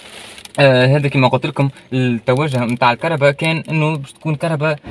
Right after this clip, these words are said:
لو cost تاع Mitsubishi، اما لو cost تاع Mitsubishi مش كيما لو كوست تاع ماركات اخرين الحقيقه.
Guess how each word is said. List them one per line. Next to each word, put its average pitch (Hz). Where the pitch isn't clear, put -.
لو 147
cost 180
تاع 151
Mitsubishi، 131
اما 165
لو 196
cost 240
تاع 165
Mitsubishi 165
مش 180
كيما 196
لو 156
كوست 185
تاع 160
ماركات 156
اخرين 151
الحقيقه. 113